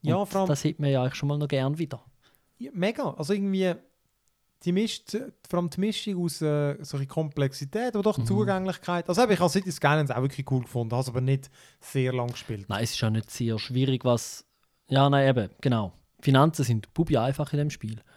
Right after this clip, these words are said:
Speaker 2: Verkehr killt dich, aber da siehst du wieder, woher das kommt.
Speaker 1: <laughs> Der
Speaker 2: Und bei
Speaker 1: Tod.
Speaker 2: anderen, äh, genau. Aber es ist auch nicht, ähm, genau, es ist nicht herzig, das fehlt dort, so der
Speaker 1: Ja.
Speaker 2: Comic-Stil. Es ist, ja.
Speaker 1: Ja.
Speaker 2: Ähm, warte, was sehe ich da auf der Liste? Du hast Dungeon Keeper aufgeschrieben.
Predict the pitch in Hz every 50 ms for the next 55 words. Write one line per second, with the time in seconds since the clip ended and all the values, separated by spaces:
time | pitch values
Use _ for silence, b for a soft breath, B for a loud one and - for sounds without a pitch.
0 | b b b b b b - 113 - - 131 147 147 - 139 113 104 104 - 117
1 | 110 113 110 120 - - 135 131 120 135 127 131 135 143 151 156 175 165 - 233
2 | 233 190 131 - B B B B B 302 311 147 143 302 320 170 160 180 208 202
3 | 202 190 175 139 113 101 B B B B B 139 127 127 127 131 131 127 127 127
4 | 127 127 - 143 131 123 117 98 87 - - - - - 113 120 120 127 127 127
5 | - 135 123 131 123 120 120 123 123 120 - 123 120 113 110 113 110 107 107 104
6 | - _ - - - _ _ _ _ - 131 131 131 127 120 123 113 - 120 -
7 | - 123 123 131 - - - 113 - - - 110 - - 120 120 131 139 - 120
8 | 113 - - - 101 - - 113 107 - 107 107 107 107 110 117 127 123 - _
9 | _ _ - - - 131 139 139 135 - - - 127 110 101 98 95 95 - -
10 | - 123 - - - - - - - - - - _ b b b b b b b
11 | b b b b b b b b _ _ - - 110 120 139 135 - - - -
12 | 107 110 - _ _ _ _ _ _ - - - - 143 110 98 95 95 95 92
13 | 90 87 87 85 92 104 - - 101 98 - - 127 127 135 - - 139 - -
14 | 165 - 143 120 110 - - - 123 110 - 104 - - - 120 127 139 - 165
15 | 156 - - 165 165 - - 156 156 - - - 170 113 95